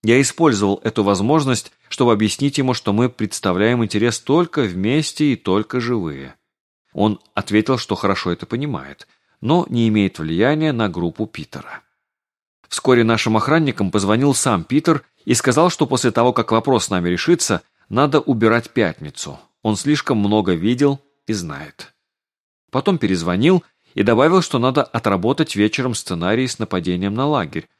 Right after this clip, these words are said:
а труп Пятницы – представить как труп одного из нападавших. В момент нападения наши охранники должны либо набрать телефон переговорщиков, чтобы они слышали звуки боя, либо дать одному из нас позвонить.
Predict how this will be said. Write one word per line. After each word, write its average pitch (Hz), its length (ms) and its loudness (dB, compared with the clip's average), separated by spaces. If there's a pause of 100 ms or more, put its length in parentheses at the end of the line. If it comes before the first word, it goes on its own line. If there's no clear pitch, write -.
(100)
а 110 140 -2
труп - 320 0
Пятницы – 151 580 -2 (440)
представить 123 580 0
как - 180 -6 (100)
труп 143 300 2 (100)
одного 87 440 -2
из 92 100 0
нападавших. 90 840 -6 (720)
В 90 100 -8
момент 107 360 2
нападения 98 640 0 (240)
наши 190 280 0
охранники 151 440 0
должны 107 480 0 (100)
либо 107 240 0
набрать 95 400 -2
телефон 92 380 -4
переговорщиков, 123 840 -2 (180)
чтобы 139 260 0
они 147 140 2
слышали 131 420 0
звуки 120 340 -2
боя, 113 360 2 (240)
либо 165 300 4
дать 135 220 2
одному 101 420 -2
из 87 120 -2
нас 139 380 -4 (120)
позвонить. 87 720 -6